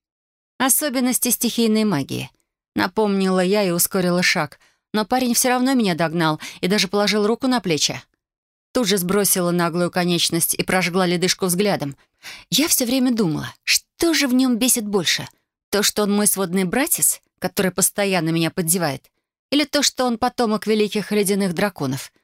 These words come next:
такой великолепный, всесильный, потому что ему всё даётся легко. Даже прикладывать усилия не приходится, но при этом строит из себя самого великолепного.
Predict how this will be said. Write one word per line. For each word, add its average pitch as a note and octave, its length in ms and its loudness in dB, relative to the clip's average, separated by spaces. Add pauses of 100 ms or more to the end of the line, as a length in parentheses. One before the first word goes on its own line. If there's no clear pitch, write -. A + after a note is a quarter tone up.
(220)
такой D#3+ 240 -2
великолепный, D#3 720 0
всесильный, D#3 720 0 (540)
потому F#3 300 0
что - 180 -2
ему F3+ 220 0 (160)
всё G3 160 0
даётся F3+ 340 0
легко. F#3 360 -4 (680)
Даже A3+ 280 2
прикладывать B3 640 0
усилия B3 380 2
не B3+ 120 2
приходится, E3 680 -2 (480)
но G#3+ 200 0
при G#3 220 0
этом A#3 320 0
строит A3+ 440 -2
из A#3+ 100 0
себя F#3+ 340 -2 (320)
самого G3+ 500 0
великолепного. E3+ 800 -2